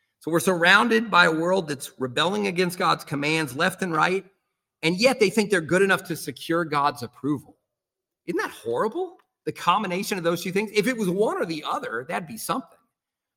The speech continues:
But it's both of them. The world rejects God's commands left and right, and yet the world thinks it's good enough to get God's approval. It's easy to see why Paul calls this an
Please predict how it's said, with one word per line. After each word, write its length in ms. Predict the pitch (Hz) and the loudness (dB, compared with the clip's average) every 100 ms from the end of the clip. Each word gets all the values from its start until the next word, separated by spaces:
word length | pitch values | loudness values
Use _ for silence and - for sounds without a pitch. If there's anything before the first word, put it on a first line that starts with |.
| _ | _
But 100 | 220 | 0
it's 160 | 226 147 | 0 -2
both 320 | 160 285 - | -2 0 -2
of 160 | 113 | -10
them. 120 | - - _ _ _ _ _ _ - | -14 -20 _ _ _ _ _ _ -6
The 80 | 151 | 0
world 300 | 202 214 135 | 2 2 -2
rejects 580 | 135 117 170 233 - | -8 -6 -4 -4 -6
God's 340 | - 180 208 - | -2 2 2 0
commands 400 | 185 165 143 123 | -2 -2 -4 -6
left 340 | 139 196 - | -6 -8 -6
and 140 | 262 202 | -6 -2
right, 260 | 165 170 - | -2 -4 -4
and 140 | 156 | -6
yet 360 | 156 190 277 - | -4 -2 -2 -2
the 80 | 160 | -4
world 380 | 170 226 220 | 0 0 -2
thinks 320 | - 190 - 139 | -4 -4 -6 -8
it's 160 | 127 | -10
good 340 | - 139 208 185 | -16 -8 -6 -4
enough 340 | 147 135 139 | -4 -6 -8
to 100 | - | -12
get 300 | 127 151 - | -10 -10 -10
God's 360 | 135 139 147 - | -6 -4 -4 -4
approval. 640 | 127 - - 175 220 - - _ _ _ _ _ _ _ _ _ - | -8 -10 -4 -2 -2 -6 -16 _ _ _ _ _ _ _ _ _ -12
It's 140 | 135 | -4
easy 220 | 285 339 | -2 0
to 80 | 269 | 0
see 120 | - | 0
why 160 | 269 - | 2 0
Paul 220 | - 175 | -2 -4
calls 420 | - - 226 151 | -4 -4 -2 -4
this 240 | 147 156 147 | -4 -4 -4
an 200 | 127 | -4